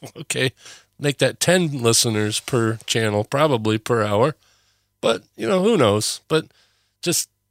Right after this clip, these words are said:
saying that, uh, you know, satellite radio is, is just about, uh, as real as, as he, what he says, real radio.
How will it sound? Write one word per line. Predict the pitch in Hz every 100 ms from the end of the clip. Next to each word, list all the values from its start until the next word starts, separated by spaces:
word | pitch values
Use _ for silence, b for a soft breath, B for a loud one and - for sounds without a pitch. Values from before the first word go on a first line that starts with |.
| _
saying | - 180 156 143 147
that, | 131 131 -
uh, | 135 135
you | 143
know, | 117
satellite | - 165 175 151 143
radio | 147 147 135 131 127
is, | 127 117
is | - 123 113 98 -
just | 143 131
about, | 123 123 156 - - -
uh, | 139 135 -
as | 135 127 123 -
real | 120 120 143 139 127 120
as, | 113 113 - - _ _ _ _
as | 110 -
he, | 117
what | - 110
he | 117
says, | - 113 104 107
real | 92 101 104 143 101 101
radio. | 101 101 95 95 104